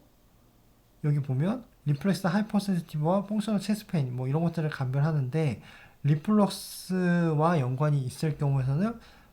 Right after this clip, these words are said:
리플럭스 하이퍼센시티비티, 리플럭스와 연관이 없고 그냥 리플럭스와 따로 별개로 증상이 발생한다. 그때는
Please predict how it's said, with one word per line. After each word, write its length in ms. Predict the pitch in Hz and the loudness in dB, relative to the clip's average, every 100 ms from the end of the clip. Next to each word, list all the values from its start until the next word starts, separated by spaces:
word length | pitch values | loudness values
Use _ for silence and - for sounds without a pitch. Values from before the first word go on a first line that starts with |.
| _ - - - | _ -20 -14 0
리플럭스 680 | 160 170 - 220 202 - | 0 0 -2 2 2 2
하이퍼센시티비티, 1040 | 202 196 196 185 185 - - 143 - 123 98 - - - - | 0 2 0 -2 -4 -4 -6 -8 -6 -10 -10 -16 -20 -16 -2
리플럭스와 680 | 147 143 196 185 - 180 139 | -2 2 0 0 0 2 2
연관이 380 | 135 143 160 | 2 2 0
없고 720 | 139 123 - - - 240 285 - - - | -2 -6 -10 -12 -2 0 0 -4 -20 -4
그냥 180 | 160 139 | 2 4
리플럭스와 1120 | 143 - 233 - - 208 202 202 202 196 196 - - - - _ _ - - - _ _ - - _ - 180 175 | 2 2 0 0 0 2 4 4 4 4 0 -6 -20 -20 -20 _ _ -20 -20 -20 _ _ -20 -20 _ -6 -4 0
따로 340 | 240 285 180 - | 4 4 4 2
별개로 600 | 147 175 202 226 220 233 | 4 4 6 2 2 2
증상이 340 | 143 160 165 | 2 4 2
발생한다. 600 | 139 120 - 131 113 101 | 0 -2 -2 -4 -4 -10
그때는 540 | - 143 143 139 240 | -6 -4 0 0 -2